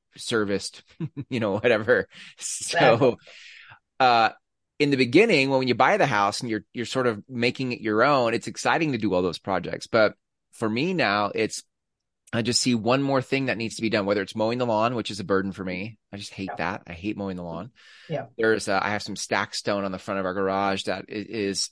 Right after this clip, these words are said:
Speaker 1: some of it's falling off 'cause the sprinklers hit it for a while and the water sort of, you know, eroded the mortar. And now, and I'm like, "Uh, I just have to fix that." And,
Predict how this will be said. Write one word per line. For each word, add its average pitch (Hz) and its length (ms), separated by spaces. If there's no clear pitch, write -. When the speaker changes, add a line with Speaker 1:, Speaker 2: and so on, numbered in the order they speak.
Speaker 1:
some 113 260
of 104 80
it's 104 140
falling 101 340
off 92 300
'cause 101 160
the - 80
sprinklers 98 440
hit 101 100
it - 100
for 101 100
a 95 60
while 90 300
and 92 80
the 92 40
water 90 320
sort 90 220
of, 87 220
you 98 120
know, 87 160
eroded 92 440
the 92 180
mortar. 92 500
And 85 280
now, 87 260
and 110 140
I'm 101 140
like, 92 200
"Uh, 110 80
I 107 300
just 107 160
have 104 160
to 107 60
fix - 300
that." 107 400
And, 101 200